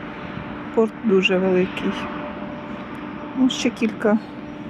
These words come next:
хвилин і буде оцей розворот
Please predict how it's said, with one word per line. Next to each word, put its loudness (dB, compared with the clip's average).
хвилин 8
і 6
буде 4
оцей 4
розворот 2